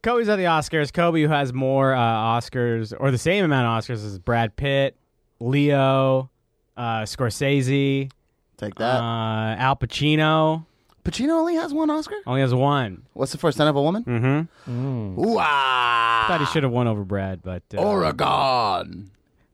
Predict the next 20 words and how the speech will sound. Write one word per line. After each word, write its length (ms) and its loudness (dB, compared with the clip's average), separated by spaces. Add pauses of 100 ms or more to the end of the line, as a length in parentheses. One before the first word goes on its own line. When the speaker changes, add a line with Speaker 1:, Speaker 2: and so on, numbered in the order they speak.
Speaker 3:
To 120 -4
this 220 -4
year? 80 4
Speaker 1:
Oregon? 800 0
Speaker 2:
He 100 -2
says 260 0
Oregon 460 0
in 80 -6
that 120 -6
movie 220 -4
Speaker 1:
Oh, 40 0 (260)
Speaker 2:
over 100 2
and 100 0
over 200 0
Speaker 1:
I 60 0
thought 100 2
you 60 2
Speaker 2:
again. 140 2
Speaker 1:
meant 400 0
Aragorn. 420 -4